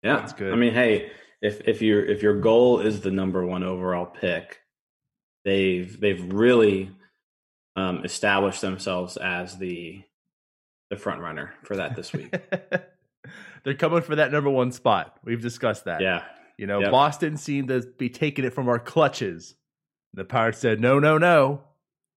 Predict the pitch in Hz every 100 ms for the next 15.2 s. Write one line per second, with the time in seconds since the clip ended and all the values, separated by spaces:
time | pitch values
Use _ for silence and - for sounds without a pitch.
0 | _ 90 113 127 185 185 160 135 131 127
1 | _ - 104 110 139 139 151 143 - -
2 | _ _ - 131 160 160 160 156 165 185
3 | 127 123 143 147 - 110 131 123 - _
4 | _ _ _ _ _ _ - 131 120 127
5 | 139 123 123 127 127 117 123 113 - 123
6 | - 139 170 170 123 104 127 127 101 -
7 | 113 95 82 - _ _ _ _ - 135
8 | 135 - 139 135 - 143 123 120 117 110
9 | - _ _ - 127 151 143 143 131 151
10 | 143 165 143 170 175 151 117 123 127 117
11 | 104 98 - 127 117 120 113 107 104 -
12 | 147 131 123 127 123 107 104 98 107 107
13 | - 117 - 120 101 107 104 107 107 -
14 | 113 110 101 123 196 156 107 92 131 139
15 | 156